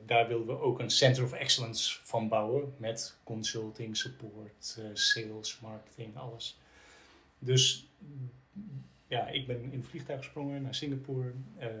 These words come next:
hebben het daar uitgebouwd, heb ik daarna verhuisd naar Kuala Lumpur. En toen waren we een wereldwijd, eh,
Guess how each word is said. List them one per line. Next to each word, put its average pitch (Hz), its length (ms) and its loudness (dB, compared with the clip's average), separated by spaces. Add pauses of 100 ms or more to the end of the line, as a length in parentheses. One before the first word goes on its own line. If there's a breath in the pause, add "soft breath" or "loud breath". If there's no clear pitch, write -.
(580)
hebben 123 200 -8
het 113 100 -4
daar 127 180 8
uitgebouwd, 127 720 -2
heb 113 100 -8
ik - 160 -14
daarna 117 420 -2
verhuisd 117 480 -6
naar 110 160 -10
Kuala 110 160 -4 (100)
Lumpur. 147 480 -2 (800 loud breath)
En 127 460 0 (220)
toen 151 180 0
waren 127 260 10
we 120 60 -2
een 120 100 -4
wereldwijd, 127 920 2
eh, 117 60 -4